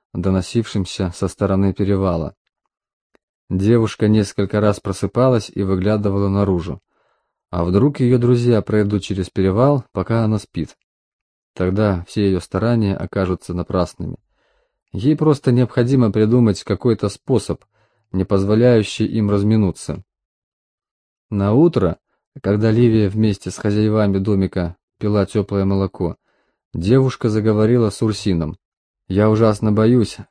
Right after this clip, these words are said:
как бы мои братья не ушли за перевал», Я ведь могу их и не заметить, просто не знаю, что мне делать. Я же не могу ждать их все ночи напролёт, не сомкнув глаз. «Да ты не беспокойся», ответил Урсин.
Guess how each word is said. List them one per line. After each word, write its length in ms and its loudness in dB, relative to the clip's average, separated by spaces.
как 160 0
бы 160 2
мои 220 2
братья 420 0
не 140 2
ушли 340 -2
за 140 -2
перевал», 500 -2
Я 320 2
ведь 200 0
могу 340 2
их 160 -2
и 80 -2
не 120 2
заметить, 600 0
просто 360 -4
не 100 0
знаю, 320 0
что 200 -8
мне 200 0
делать. 380 0
Я 200 2
же 100 2
не 120 4
могу 340 4
ждать 340 0
их 100 -6
все 220 -2
ночи 240 0
напролёт, 680 -2
не 180 -6
сомкнув 460 -2
глаз. 360 -4
«Да 260 -4
ты 180 4
не 120 6
беспокойся», 880 0
ответил 560 -4
Урсин. 400 -8